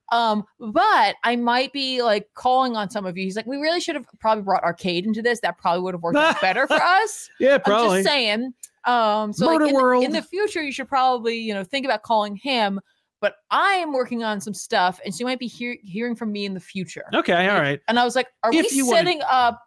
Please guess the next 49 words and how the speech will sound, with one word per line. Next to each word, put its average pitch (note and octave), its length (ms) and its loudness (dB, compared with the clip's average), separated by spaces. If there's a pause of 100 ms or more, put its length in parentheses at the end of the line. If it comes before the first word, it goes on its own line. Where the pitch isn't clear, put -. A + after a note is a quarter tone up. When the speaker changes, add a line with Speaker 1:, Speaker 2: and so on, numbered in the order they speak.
(160)
Speaker 1:
something B3+ 360 0
that, A#3 220 -2
like, G#3 280 -4 (200)
is A3 200 -8
planned G#3+ 420 -2
for - 80 -12
the, F#3+ 220 -10
like, E3+ 200 -2
the - 40 -6
Speaker 2:
Maybe. D4+ 260 4
Speaker 1:
next, - 640 -4 (680)
like, F3+ 300 -6 (180)
arm F3+ 440 -2
Speaker 2:
I F3+ 100 0
Speaker 1:
or - 40 0
the D#3 60 0
Speaker 2:
don't F#3+ 60 -4
Speaker 1:
next G#3 220 -4
leg F#3+ 320 0
of F#3 240 -4
the, F3 400 -6
like, D#3+ 180 -6
mutant F#3 400 -6
X-Men E3+ 420 -8
journey E3+ 360 -4
post E3 340 -6
Krakoa? D#3+ 500 -4
Like, D#3+ 200 -4
is E3+ 100 -6
there F3 120 -6
gonna F3+ 120 -6
be F#3+ 120 -4
a A3+ 60 2
modoc B3+ 420 0
thing? - 180 -16 (100)
I D#3 100 -6
don't G#3+ 140 -4
know." - 160 -10
Speaker 2:
I D#4+ 120 2
don't F#4 100 4
know. F#4+ 260 4 (340)
Speaker 1:
But, D#4+ 100 4
like, E4+ 180 2
I F#4 80 4
was F4+ 160 2
like, A#4+ 100 2 (140)
"Okay, D#4 420 2
s-, B3 120 -14
y-, C4+ 120 -12